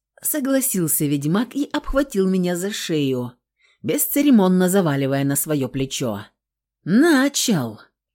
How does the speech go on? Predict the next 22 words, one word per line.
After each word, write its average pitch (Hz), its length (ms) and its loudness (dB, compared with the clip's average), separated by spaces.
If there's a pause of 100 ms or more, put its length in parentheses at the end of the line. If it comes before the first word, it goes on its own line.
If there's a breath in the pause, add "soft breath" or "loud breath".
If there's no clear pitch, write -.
(280)
Я 254 240 -4
сначала 247 440 2
напряглась, 180 720 2
но 320 260 -10
потом 190 480 -2
забила 165 540 0
и 285 200 -4
поёрзала, 160 720 0
устраиваясь 131 680 -4
поудобнее. 117 800 -4 (520)
Данила 285 560 2
же 247 180 2
поднял 220 380 2
свой 185 240 0
телефон 165 520 0
так, 269 240 -2
чтобы 262 340 2
экран 226 340 2
было 180 200 2
видно 170 320 -2
нам 156 260 0
обоим. 131 640 -2